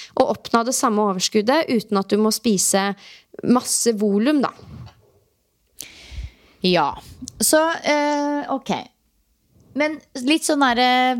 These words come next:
Speaker 2: vanlig, eh, hva skal jeg si, anbefalinger på dette med karbohydrat og fett og protein.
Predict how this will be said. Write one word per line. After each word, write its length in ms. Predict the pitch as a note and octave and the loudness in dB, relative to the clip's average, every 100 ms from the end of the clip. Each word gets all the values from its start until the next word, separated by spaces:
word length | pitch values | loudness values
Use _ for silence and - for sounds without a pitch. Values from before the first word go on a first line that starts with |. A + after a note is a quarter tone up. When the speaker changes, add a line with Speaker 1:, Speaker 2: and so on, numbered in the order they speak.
| A#3 | 2
Speaker 2:
vanlig, 960 | B3 F#3+ E3 D#3+ G3 G#3+ A3 A3 - - - | 2 2 0 0 2 2 2 0 -4 -8 -6
eh, 880 | - A3+ A3 G#3+ G#3+ G#3+ G#3+ G#3+ G#3+ G#3 | 0 2 2 2 2 2 2 2 0 0
hva 100 | G#3+ | -2
skal 160 | - A3+ | -2 0
jeg 20 | |
si, 160 | C4+ C4+ | 0 0
anbefalinger 840 | F#3 E3 D#3+ F3+ G3+ G3 G#3 A3 A3 | -2 -2 -4 0 0 0 0 0 0
på 220 | A3+ A3 | 0 2
dette 180 | A3 G#3+ | 2 0
med 120 | F#3+ | -2
karbohydrat 640 | F#3+ F3+ E3 F3 F#3 F3+ G#3 | 0 0 0 0 0 0 -2
og 40 | |
fett 280 | G3 E3+ - | -2 -4 -6
og 80 | - | -6
protein. 480 | F#3+ G#3+ G#3 G#3+ | -4 0 2 0